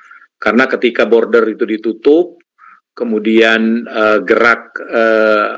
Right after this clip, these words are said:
warga itu dibatasi, maka industri ini dengan sendirinya mati. Nah, sebagai industri yang paling, eh,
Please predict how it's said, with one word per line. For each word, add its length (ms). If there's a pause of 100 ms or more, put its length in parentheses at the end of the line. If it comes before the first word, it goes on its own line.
warga 520
itu 200
dibatasi, 720
maka 560
industri 480
ini 240
dengan 200
sendirinya 440
mati. 520 (640)
Nah, 240
sebagai 320
industri 560
yang 240
paling, 640
eh, 220